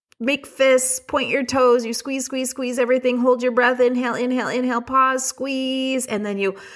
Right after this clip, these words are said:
<sighs> that's a really, um, powerful thing to do before you go to bed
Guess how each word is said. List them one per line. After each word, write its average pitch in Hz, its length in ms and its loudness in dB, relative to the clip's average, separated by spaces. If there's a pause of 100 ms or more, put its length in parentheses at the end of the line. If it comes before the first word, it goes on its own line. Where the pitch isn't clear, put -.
(420)
<sighs> - 160 0 (1600)
that's 196 180 -2
a 233 60 4
really, 208 560 2
um, 156 500 0
powerful 160 640 2
thing 151 300 -2
to 147 180 -2
do 147 800 -2 (260)
before 147 840 2
you 165 160 -2
go 147 140 -2
to 143 100 0
bed 147 440 2